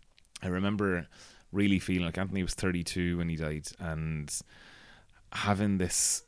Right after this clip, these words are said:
sense of it being so important to do what you want to do, like, not, not in an indulgent way, but in a sort of,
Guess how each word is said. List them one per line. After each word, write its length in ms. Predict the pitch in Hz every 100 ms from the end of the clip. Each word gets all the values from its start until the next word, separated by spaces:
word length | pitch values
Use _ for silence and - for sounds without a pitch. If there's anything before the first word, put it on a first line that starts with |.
| -
sense 680 | - - 92 92 - -
of 600 | - 90 82 80 82 - - - _ _ _ - - _ _ - _ -
it 140 | 104
being 200 | - 95
so 220 | 92 104
important 600 | 101 92 95 90 92 - -
to 680 | 92 87 85 82 85 85 80 92
do 260 | 90 95
what 120 | 92
you 120 | 90 92
want 220 | 90 87
to 80 | 87
do, 460 | 87 87 87 82 - _ _
like, 200 | 95 -
not, 280 | 101 101 104 -
not 240 | 98 101 101
in 140 | 95
an 140 | 92 87
indulgent 600 | 87 95 101 95 92 87
way, 220 | 82 80
but 180 | 80 85
in 140 | 85
a 140 | 82
sort 240 | 82 87 85
of, 380 | 80 78 -